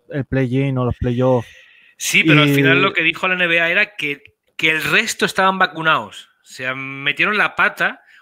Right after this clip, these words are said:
Speaker 2: o fue Roeder, creo que fue Roeder que metió la pata, y luego fueron la N B A o los Lakers diciendo que todo, que se ve que en el, en el evento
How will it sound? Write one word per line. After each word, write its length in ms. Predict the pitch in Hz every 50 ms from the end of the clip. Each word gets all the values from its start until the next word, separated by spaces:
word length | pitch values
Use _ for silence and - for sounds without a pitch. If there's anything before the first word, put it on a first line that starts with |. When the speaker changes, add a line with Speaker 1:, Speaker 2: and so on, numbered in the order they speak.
| _ -
Speaker 2:
o 120 | 135 135
fue 240 | - - 185 208 202
Roeder, 440 | 180 190 208 202 185 151 - _ _ -
creo 140 | - - 175
que 60 | 214
fue 160 | - - 226 202
Roeder 260 | 160 170 180 190 180
que 80 | - 170
metió 220 | 160 151 - 156
la 140 | 143 131 -
pata, 400 | - 165 165 - 160 180 - _ _ _ _ _ _ _ _ _ _ _ _ _ _ _ _ _
y 140 | - 156 147
luego 260 | 151 156 165 170 190
fueron 420 | - - 175 170 175 185 185 175 160
la 120 | 147 147
N 180 | 151 156 165 160
B 160 | 156 151 151
A 200 | 160 165 160 147
o 80 | 131
los 140 | 131 131 127
Lakers 260 | 139 156 - 175 160
diciendo 380 | 156 143 - 160 160 170 185 -
que 120 | - 151
todo, 1000 | - _ - - 185 185 196 208 208 208 208 202 202 196 190 185 180 175 175 175 -
que 220 | 156 143 143 139
se 140 | 131 - 139
ve 100 | 143 156
que 80 | - 190
en 80 | 175 165
el, 360 | 147 143 139 135 135 131 135
en 160 | 135 135 139
el 80 | 139 139
evento 540 | 139 151 170 190 185 151 185 - - -